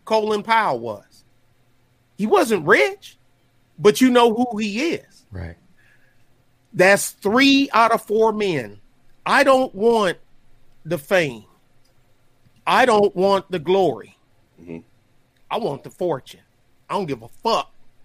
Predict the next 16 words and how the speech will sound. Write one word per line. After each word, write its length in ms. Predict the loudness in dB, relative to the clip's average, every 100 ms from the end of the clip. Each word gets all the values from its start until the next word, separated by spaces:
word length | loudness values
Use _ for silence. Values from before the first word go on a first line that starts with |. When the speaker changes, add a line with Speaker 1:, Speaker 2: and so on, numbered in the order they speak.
| -16 -8
Speaker 1:
about 460 | -6 -4 -6 -8 -16 -20 -20 -20 -14
the 100 | -10
other 240 | -8 -8 -10
shit. 340 | -12 -12 -14 _ _ -20
Speaker 3:
That's 160 | -18
true. 320 | -14 -10 -10 -10 _ _ _ _ _ _ -4
Speaker 1:
You 240 | 2 4
know 200 | 6 6
how 160 | 4 4
many 300 | 2 0 -2
people, 500 | -2 -2 -2 -4 -4 _
Sly, 280 | -4 0 2
you 200 | 2 0
said 280 | 0 -2 -2
it 100 | -4
yourself. 460 | -6 -2 -2 -2